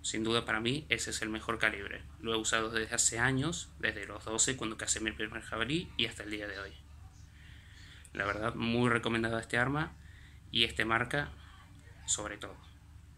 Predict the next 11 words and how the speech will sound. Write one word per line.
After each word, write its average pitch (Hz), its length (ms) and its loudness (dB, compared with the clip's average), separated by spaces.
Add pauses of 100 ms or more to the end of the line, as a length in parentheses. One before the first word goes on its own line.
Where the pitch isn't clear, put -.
(100)
al 107 120 -8
ser 113 120 0
una 107 160 0
marca 110 220 0
estadounidense 117 580 2
muy 113 260 2
famosa, 123 580 -2 (1400)
y - 80 -12
también 107 280 6
el 104 140 6
peso. - 320 -2